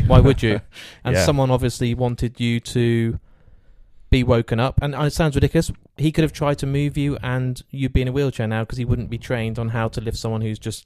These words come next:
Speaker 1: literally broke their spine.
Speaker 2: Yeah.
Speaker 1: Um, so I think, as much as I
Speaker 2: I wish
Speaker 1: say
Speaker 2: I
Speaker 1: you're
Speaker 2: knew that guy's name.
Speaker 1: Yeah, I wish,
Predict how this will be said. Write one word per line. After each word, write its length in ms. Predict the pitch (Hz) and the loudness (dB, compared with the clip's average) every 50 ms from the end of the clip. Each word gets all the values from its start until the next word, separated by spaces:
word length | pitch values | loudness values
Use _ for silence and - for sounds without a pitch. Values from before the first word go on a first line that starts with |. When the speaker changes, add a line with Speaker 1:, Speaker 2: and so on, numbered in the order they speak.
| _ - | _ -8
Speaker 1:
literally 340 | 120 117 - - - 117 110 | -8 -8 -6 -4 -4 -4 -4
broke 320 | 113 - 120 117 107 - | -4 -2 -2 -2 -2 -2
their 140 | - 117 113 | -4 -6 -6
spine. 400 | - - - 117 113 107 101 110 - _ _ - - | -6 -6 -4 -4 -2 -2 -4 -6 -8 _ _ -8 0
Speaker 2:
Yeah. 240 | - 82 85 90 85 - - - | 2 4 4 4 4 2 2 0
Speaker 1:
Um, 500 | - 123 120 120 117 120 117 113 117 107 - | 0 2 4 4 4 4 4 2 0 -2 -4
so 180 | - - 127 123 | 0 2 4 6
I 60 | 120 | 6
think, 440 | 123 - - 123 123 113 - - - _ _ _ _ _ _ _ _ _ _ _ _ _ _ _ - - | 4 4 0 -2 -2 -2 -6 -10 -18 _ _ _ _ _ _ _ _ _ _ _ _ _ _ _ -10 -8
as 80 | 139 127 | -2 2
much 200 | 156 147 - - | 2 2 4 4
as 100 | 135 139 | 4 6
I 40 | |
Speaker 2:
I 20 | 127 | 8
wish 160 | 104 120 131 | 8 8 8
Speaker 1:
say 60 | 123 117 | 10 10
Speaker 2:
I 20 | |
Speaker 1:
you're 100 | 123 120 | 8 8
Speaker 2:
knew 60 | 117 | 8
that 180 | 107 101 92 - | 6 4 4 4
guy's 240 | 98 95 98 87 85 | 4 4 4 4 4
name. 440 | 101 98 107 110 101 92 - - - | 4 4 4 4 4 4 2 0 0
Speaker 1:
Yeah, 380 | 127 127 127 127 120 117 113 113 - - - | 2 4 4 4 4 2 0 -2 -6 -12 -6
I 80 | - 135 | 0 2
wish, 340 | 139 151 156 - - - | 4 4 4 2 0 -10